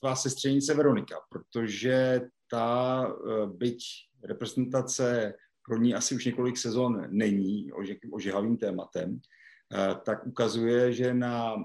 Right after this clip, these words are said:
interligových polbovkách asi v té střelecké produkci, eh, nebo produktivitě nemá konkurenci. Ostatně dvě stě jedna branek je neuvěřitelné číslo.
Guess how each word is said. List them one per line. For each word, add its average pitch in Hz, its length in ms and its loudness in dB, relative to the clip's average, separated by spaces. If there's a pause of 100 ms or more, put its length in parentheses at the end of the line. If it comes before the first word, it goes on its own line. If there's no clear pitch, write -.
interligových 113 520 -4
polbovkách 120 640 -2
asi 131 340 -2
v 131 100 -8
té 135 160 0
střelecké 131 500 -2
produkci, 131 840 -2
eh, 113 100 -2
nebo 110 260 -2
produktivitě 123 640 0
nemá 113 460 4
konkurenci. 120 800 -2 (360)
Ostatně - 320 -6
dvě 101 180 0
stě - 220 0
jedna 123 220 4
branek 110 460 0
je 117 60 -2
neuvěřitelné 113 600 -2
číslo. 87 540 -8